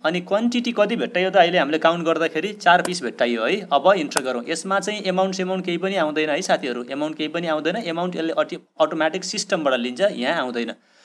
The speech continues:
अब फेरि हामीले इन्टर गरौँ। अरू सामान छ भने यहाँ हाल्ने हो, अरू सामान छैन भने यत्तिकै इन्टर गर्दै आउँ,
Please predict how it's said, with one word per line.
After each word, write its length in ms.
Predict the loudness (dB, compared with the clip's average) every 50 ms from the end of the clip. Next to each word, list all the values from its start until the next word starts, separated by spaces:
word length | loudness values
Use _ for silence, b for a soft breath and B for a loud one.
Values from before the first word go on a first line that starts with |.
| b b b b b
अब 180 | 6 6 6 6
फेरि 180 | 2 2 2
हामीले 300 | 4 4 4 2 2 0 0
इन्टर 220 | 0 0 -2 0 2
गरौँ। 240 | 2 2 2 4
अरू 180 | 4 4 4 4
सामान 340 | 4 4 2 4 2 2 4
छ 120 | 4 6
भने 220 | 6 6 4 4 4
यहाँ 120 | 4 6
हाल्ने 200 | 6 4 4 4
हो, 80 | 4 4
अरू 120 | 4 4
सामान 280 | 4 2 4 4 2 2
छैन 260 | 0 0 2 2 2
भने 240 | 2 2 0 0 -2
यत्तिकै 320 | -4 -4 -4 -2 0 0
इन्टर 220 | 0 0 -2 -2
गर्दै 260 | -2 -2 -2 0 0 -2
आउँ, 180 | 0 -2 -2